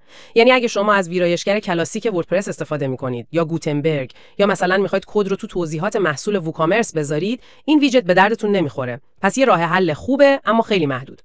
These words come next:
اگه بخوایم یه راه حل جامع داشته باشیم که همه جای سایت کار کنه، از مقالات تا برگه ها و پست تایپ های سفارشی،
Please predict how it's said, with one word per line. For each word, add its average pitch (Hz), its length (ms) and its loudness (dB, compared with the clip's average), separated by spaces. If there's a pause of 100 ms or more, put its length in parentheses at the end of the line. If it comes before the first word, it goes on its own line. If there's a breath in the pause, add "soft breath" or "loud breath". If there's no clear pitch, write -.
(400 loud breath)
اگه 240 160 4
بخوایم 233 220 0
یه 208 60 2
راه 190 140 4
حل 175 240 0
جامع 165 380 2
داشته 180 260 -2
باشیم 147 280 -4
که 160 100 -8
همه 156 240 0
جای 202 180 -2
سایت 151 240 -4
کار 143 200 -2
کنه، 135 300 -4
از 151 160 -4
مقالات 156 500 2
تا 156 120 -4
برگه 143 300 -2
ها 156 120 -2
و 156 40 -2
پست 151 240 -6
تایپ 143 140 -4
های 156 120 -2
سفارشی، 160 680 -2